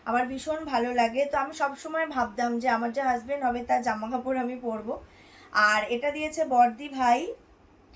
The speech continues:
বড়দি ভাই দিয়েছে বুবাইকে। এই দেখো, এটা বড়দি ভাই দিয়েছে। আরও দেখাচ্ছি, আর, আহ, আর এই প্যান্টটা,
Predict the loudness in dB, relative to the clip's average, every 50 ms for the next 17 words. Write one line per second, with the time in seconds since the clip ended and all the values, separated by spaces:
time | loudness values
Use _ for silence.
0 | -20 -20 -20 _ -2 0 0 0 0 -2 -4 -2 -2 -2 -2 -2 -4 -6 -6 -4
1 | -4 -6 -6 -4 -2 0 0 0 0 -2 -2 -2 -2 -2 -4 -8 -14 -20 -20 -20
2 | -20 -20 -20 -20 -20 -20 -20 -20 -20 -20 -14 -12 -10 -8 -6 -4 -4 -6 -6 -8
3 | -8 -8 -8 -8 -10 -16 -20 -20 -20 -20 -20 -20 -20 -20 -20 -20 -20 -20 -20 -20
4 | -20 -20 -20 -20 -20 -20 -20 -20 -20 -20 -20 -20 -20 -14 -12 -8 -2 -2 0 2
5 | 2 2 0 0 -4 -2 0 0 0 0 -2 -4 -6 -6 -8 -8 -6 -6 -6 -6
6 | -8 -12 -16 -20 -20 -20 -20 -20 -20 -20 -10 -4 0 2 4 4 2 0 2 4
7 | 4 4 4 2 -2 -4 -4 -8 -12 -14 -12 -10 -8 -8 -8 -6 -2 0 2 4
8 | 4 4 4 4 4 2 2 2 0 0 0 0 2 2 2 0 0 0 -2 -4
9 | -6 -10 -16 -20 -20 -20 -20 -20 -18 -18 -16 -16 -16 -16 -18 -18 -20 -20 -20 -20
10 | -20 -20 -20 -16 -10 -6 -2 0 0 0 0 0 0 0 0 0 -2 -4 0 2
11 | 2 2 2 -2 -6 -8 -4 0 2 4 4 4 4 0